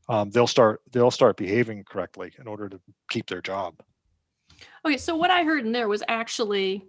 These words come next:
Speaker 2: really good. If it's just you, instead of sitting back and being frustrated, like, "Oh my gosh, why do they treat me like this?" It's like, "Yay, that's good news.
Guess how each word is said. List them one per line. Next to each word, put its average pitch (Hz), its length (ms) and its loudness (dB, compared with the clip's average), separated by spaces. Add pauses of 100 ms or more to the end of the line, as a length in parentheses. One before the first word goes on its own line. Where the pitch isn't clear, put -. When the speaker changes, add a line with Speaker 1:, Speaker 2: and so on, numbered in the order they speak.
(320)
Speaker 2:
really 202 220 4
good. 190 240 2
If 233 120 4
it's 349 160 2
just 277 380 0
you, 240 520 0
instead 233 300 0
of 311 60 2
sitting 269 260 -2
back 220 280 4
and 208 100 -2
being 196 140 0
frustrated, 226 360 0
like, 170 140 -4
"Oh 247 80 4
my 226 120 2
gosh, 214 240 0
why 208 120 2
do 202 60 -4
they 202 60 -2
treat 202 240 -6
me 254 100 0
like 220 140 -2
this?" - 160 -4
It's 202 140 -2
like, 190 180 0
"Yay, 269 280 0
that's 269 220 2
good 240 200 0
news. 185 340 -2